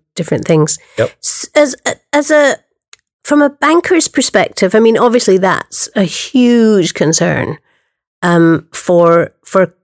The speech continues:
Speaker 1: your clients and for business in general. But what, what are you seeing? What do you think the other challenges are right now for Hawaii's businesses?
Speaker 2: So I, I would say right now, the biggest thing would be the cost of,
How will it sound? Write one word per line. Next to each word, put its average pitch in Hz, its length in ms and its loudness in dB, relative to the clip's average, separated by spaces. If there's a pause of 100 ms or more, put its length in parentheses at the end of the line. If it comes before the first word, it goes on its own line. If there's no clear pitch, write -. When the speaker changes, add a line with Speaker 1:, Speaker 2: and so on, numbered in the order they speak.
(180)
Speaker 1:
your 180 220 2
clients 202 680 0
and 175 160 2
for 180 160 0
business 180 480 0
in 180 120 4
general. 185 320 2
But 202 200 0 (420)
what, 311 380 0 (240)
what 302 260 0
are 403 40 4
you 381 220 2
seeing? 262 600 2
What 262 180 0
do 311 60 2
you 302 160 2
think - 540 -2 (260)
the - 200 -4
other 220 280 2
challenges 185 640 0
are 170 160 0
right 165 180 -4
now 170 140 -4
for 175 180 -4
Hawaii's 165 800 -2 (160)
businesses? - 920 -4 (1000)
Speaker 2:
So 147 240 2
I, 160 180 0
I 151 100 0
would 156 140 -2
say 113 220 0
right 104 360 0
now, 90 640 -2 (1160)
the 104 160 -6
biggest 123 440 -2
thing 92 220 2
would 87 100 -4
be 90 140 -2
the 87 100 0
cost - 560 -6
of, 85 300 -4